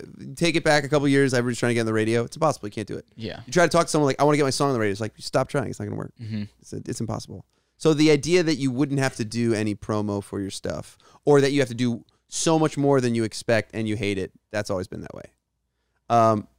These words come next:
Speaker 1: I do think what's a little bit different and I have a lot of compassion for is it does funnel it all to you.
Speaker 2: Mm-hmm.
Speaker 1: If the major way that you're getting your music out is just through TikTok, then, like, it's all on me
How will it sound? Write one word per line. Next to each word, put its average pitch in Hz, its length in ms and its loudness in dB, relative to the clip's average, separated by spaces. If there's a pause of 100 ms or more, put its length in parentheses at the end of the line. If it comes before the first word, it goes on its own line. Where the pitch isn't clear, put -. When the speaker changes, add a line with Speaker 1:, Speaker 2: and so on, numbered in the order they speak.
Speaker 1:
I 127 120 -2
do 151 300 -6
think 208 260 -6
what's 170 160 -2
a 135 60 0
little 151 200 -2
bit 139 220 -4
different 131 440 -2
and 120 140 -2
I 107 100 0
have 107 300 -4
a - 20 -2
lot 104 140 -2
of 107 60 -4
compassion 113 540 -6
for 139 400 -6 (520)
is 113 440 0 (580)
it 131 140 -4 (120)
does 165 280 2
funnel 165 500 2
it 135 160 2
all 131 220 6
to 120 140 -4
you. 107 340 -4 (320)
Speaker 2:
Mm-hmm. 120 240 -6 (360)
Speaker 1:
If 175 180 2
the 180 120 0
major 170 500 4
way 151 220 4
that 143 80 2
you're 127 140 0
getting 127 280 0
your 113 80 0
music 110 320 -4
out 151 300 -2
is 110 160 -4
just 110 240 -8
through 107 140 -6
TikTok, 127 500 -10 (420)
then, 117 200 -2
like, 107 240 -4 (180)
it's 117 160 -8
all 131 220 2
on 101 240 0
me - 360 -6